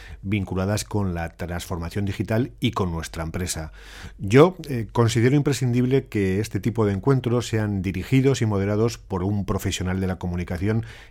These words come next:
que dé paso a los diferentes ponentes, que plantee las preguntas de los asistentes, que modere las intervenciones, que mida los tiempos y que le dé cierto dinamismo. Muchas veces entras en webinars que modera, presenta y dirige el C E O de la empresa de turno,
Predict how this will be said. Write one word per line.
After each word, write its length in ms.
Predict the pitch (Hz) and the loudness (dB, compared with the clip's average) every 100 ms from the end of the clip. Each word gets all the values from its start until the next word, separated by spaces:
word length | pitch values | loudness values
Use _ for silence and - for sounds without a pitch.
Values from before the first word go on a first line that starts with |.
| - | -10
que 140 | - 95 | -4 -2
dé 120 | 98 | 2
paso 380 | 113 113 98 90 | 2 2 0 -4
a 40 | |
los 140 | 85 | -4
diferentes 480 | 85 87 92 95 90 | -6 -6 -6 -4 -6
ponentes, 640 | - 110 139 120 131 127 - - | -2 2 2 2 0 0 -8 -12
que 140 | - 104 | -4 -2
plantee 460 | 104 95 92 127 | 0 -2 0 0
las 200 | 101 87 | 0 -2
preguntas 600 | - 90 90 95 98 87 - | -4 -6 -4 -4 -4 -6 -6
de 280 | 92 82 82 | -6 -6 -6
los 200 | 82 80 | -6 -8
asistentes, 680 | - 87 127 123 123 135 - - - - | -8 -4 0 0 0 -2 -4 -18 -20 -6
que 100 | - | 0
modere 380 | 110 113 131 131 | 4 6 6 6
las 180 | 110 98 | 4 0
intervenciones, 920 | 101 104 95 95 - 135 120 123 - | -2 -2 -2 -2 2 4 4 -2 -6
que 160 | - 87 | -10 -6
mida 240 | 90 90 | -4 -4
los 180 | 92 95 | -4 -2
tiempos 400 | 117 110 131 135 - - - - | 0 0 0 -2 -6 -20 -20 -2
y 120 | 123 | 0
que 140 | 135 | 2
le 120 | 113 | 4
dé 240 | 104 113 113 - | 4 2 0 -10
cierto 420 | - 110 104 90 | -2 -2 0 -4
dinamismo. 600 | 82 78 104 82 80 78 - - - | -4 -2 -2 -2 -6 -8 -14 -20 0
Muchas 240 | 117 120 117 | 2 6 6
veces 220 | 120 135 127 - | 4 4 2 0
entras 540 | 104 98 104 104 - | -2 0 0 0 -2
en 200 | 98 92 | -4 -2
webinars 560 | 92 90 98 123 117 - | -2 -2 2 2 2 -4
que 320 | - 90 82 | -6 -4 -4
modera, 520 | 82 82 87 120 117 | -4 -2 0 2 2
presenta 460 | 113 90 113 113 123 | 0 -4 0 0 2
y 40 | |
dirige 340 | 104 85 110 90 | 0 0 -2 -4
el 80 | 80 | -4
C 140 | 95 | -2
E 40 | |
O 60 | 98 | -2
de 120 | 95 | -2
la 80 | 95 | -2
empresa 340 | 92 107 - | -2 -2 -2
de 80 | 98 | -4
turno, 380 | 95 131 135 147 | 2 2 4 0